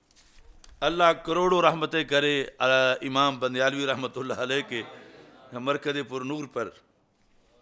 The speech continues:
तो अब वो लफ्ज़ जिस पे सारा झगड़ा है वो यहाँ लिखा हुआ है। इसमें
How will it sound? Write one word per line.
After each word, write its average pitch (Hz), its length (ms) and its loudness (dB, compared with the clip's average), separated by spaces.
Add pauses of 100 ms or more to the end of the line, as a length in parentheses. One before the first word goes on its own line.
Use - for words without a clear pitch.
(1200)
तो 143 100 2 (1160)
अब 196 180 4
वो 262 180 6
लफ्ज़ 247 360 8
जिस 262 140 0
पे 233 160 -2
सारा 226 280 2
झगड़ा 170 380 2
है - 180 -4 (720)
वो 131 100 -4
यहाँ 139 240 4
लिखा 180 280 0
हुआ 135 260 2
है। 101 140 -6 (920)
इसमें 175 600 0